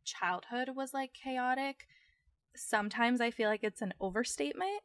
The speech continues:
'cause I'm, like, feeling guilty about, you know, was it as bad? But then other times when I'm, like, in therapy or talking to a friend, then I'm like, "That's an understatement." Like, there was a lot of crazy stuff.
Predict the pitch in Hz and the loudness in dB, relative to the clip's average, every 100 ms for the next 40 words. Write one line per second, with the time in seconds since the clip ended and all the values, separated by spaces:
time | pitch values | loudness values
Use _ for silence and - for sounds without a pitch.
0 | _ - 220 208 202 190 180 - _ _ | _ 2 4 4 4 2 -2 -10 _ _
1 | _ - - - - 240 214 208 208 190 | _ -16 -16 -16 0 4 6 4 4 2
2 | 190 226 233 226 220 196 185 185 - - | 2 0 0 2 2 4 6 4 0 -8
3 | _ _ - 214 185 175 185 190 233 247 | _ _ -8 -2 0 0 0 2 2 2
4 | 254 277 247 - - - - 226 220 208 | 4 4 4 0 -10 -6 2 6 6 4
5 | 208 220 - 190 185 185 - - - _ | 2 2 0 0 0 -2 -6 -8 -12 _
6 | - 202 190 180 175 - 190 185 180 175 | -8 -2 -2 -2 -6 -4 -2 0 0 0
7 | 185 180 - 175 180 170 175 190 170 175 | -2 -2 -4 -6 -6 -4 -4 -2 0 2
8 | 196 196 185 - 233 240 208 196 190 - | 2 2 0 4 4 4 2 4 2 0
9 | 190 165 175 - 196 190 202 208 214 202 | -2 -2 -2 -2 -2 0 0 0 -4 -2
10 | 190 190 196 - - - - - 220 202 | 0 0 -4 -8 -20 -20 -12 0 2 2
11 | 196 185 - 285 311 214 214 - | -2 -10 -4 2 4 4 0 -10